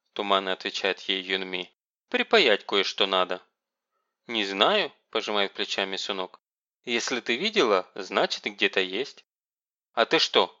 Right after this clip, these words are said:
сама паять будешь? Ты умеешь?" "Ой, ладно, Онни", отвечает Юнми, "забудь. Завтра разберёмся. А сейчас так хорошо.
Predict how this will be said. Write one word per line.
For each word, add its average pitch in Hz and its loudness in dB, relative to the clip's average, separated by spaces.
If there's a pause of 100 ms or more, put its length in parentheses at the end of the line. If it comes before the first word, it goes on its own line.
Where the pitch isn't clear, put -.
сама 165 6
паять 214 0
будешь? 107 -6 (160)
Ты 131 4
умеешь?" 233 0 (760)
"Ой, 110 6 (100)
ладно, 147 4
Онни", 95 0 (140)
отвечает - -6
Юнми, 104 -12
"забудь. 117 -4 (320)
Завтра 107 4
разберёмся. 92 -2 (520)
А 110 0
сейчас 120 -2 (480)
так 131 6
хорошо. - -2